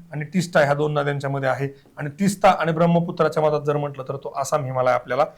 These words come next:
बघायला मिळतो. एनसीईआरटी मधली ही डायग्राम आहे, आपल्याला बऱ्याचशा गोष्टी क्लिअर करून देते आणि हेच या ठिकाणी इथे पुढे दिलेलं आहे, फार याच्यामध्ये वेगळं असं काही नाही. आता पुढे जर बघितलं आपण, पश्चिम आणि वायव्य भारतामध्ये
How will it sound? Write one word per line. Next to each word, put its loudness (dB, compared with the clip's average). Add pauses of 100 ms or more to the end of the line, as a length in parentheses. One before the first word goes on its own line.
(260)
बघायला 6
मिळतो. -4
एनसीईआरटी 0
मधली -6
ही -2 (300)
डायग्राम 2
आहे, 0
आपल्याला -2
बऱ्याचशा -2
गोष्टी -12
क्लिअर -2
करून -4
देते -2 (340)
आणि -6
हेच -2
या 4
ठिकाणी -4
इथे -4
पुढे -4
दिलेलं -4
आहे, -4 (320)
फार 2
याच्यामध्ये 2
वेगळं 2
असं -4
काही -6 (320)
नाही. -8 (360)
आता -2
पुढे 0
जर 6
बघितलं 0
आपण, -2
पश्चिम 0
आणि 2
वायव्य 2
भारतामध्ये -2